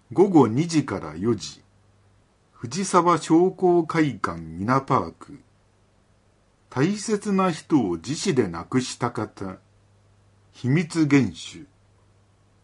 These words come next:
問い合わせ、保健予防課、五零の三五九三。健康づくりウォーキング講座。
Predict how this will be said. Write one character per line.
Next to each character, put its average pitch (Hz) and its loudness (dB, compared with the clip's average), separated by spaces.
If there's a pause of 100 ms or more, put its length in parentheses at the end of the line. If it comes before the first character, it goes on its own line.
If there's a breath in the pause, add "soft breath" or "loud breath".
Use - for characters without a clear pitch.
(140)
問 127 -2
い 131 6
合 123 4
わ 117 0
せ、 104 -8 (720)
保 98 -8
健 147 4
予 135 4
防 120 4
課、 101 -8 (680)
五 180 6
零 156 4
の 80 -10
三 165 0
五 123 4
九 123 2
三。 90 -6 (2250)
健 190 0
康 190 8
づ 156 -2
く 127 0
り 90 -6
ウ 80 -10
ォ 147 6
ー - -12
キ 160 -2
ン 151 2
グ 131 2
講 104 2
座。 76 -16